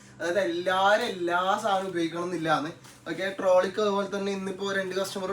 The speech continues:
ട്രോളി കൊണ്ടുപോയിട്ടുണ്ട്. ഒരിക്കൽ നല്ല അഫോർഡബിൾ റേറ്റിലാണ് ട്രോളി കിട്ടിയിട്ടുള്ളത്. പിന്നെ ഇതാ, ഇതാണ് ട്ടാ ബോക്സ്. ഓക്കെ,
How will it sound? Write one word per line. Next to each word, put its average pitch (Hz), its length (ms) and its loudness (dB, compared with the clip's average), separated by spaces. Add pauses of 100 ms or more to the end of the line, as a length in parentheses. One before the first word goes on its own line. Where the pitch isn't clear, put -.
ട്രോളി 185 300 4
കൊണ്ടുപോയിട്ടുണ്ട്. 180 460 0 (200)
ഒരിക്കൽ 170 340 -2 (160)
നല്ല 175 200 6 (200)
അഫോർഡബിൾ 196 460 0
റേറ്റിലാണ് 202 440 0 (400)
ട്രോളി 196 320 4
കിട്ടിയിട്ടുള്ളത്. 190 480 0 (420)
പിന്നെ 214 180 4
ഇതാ, 233 100 8 (400)
ഇതാണ് 202 320 2
ട്ടാ 180 80 2 (100)
ബോക്സ്. 190 320 -4 (500)
ഓക്കെ, 196 180 0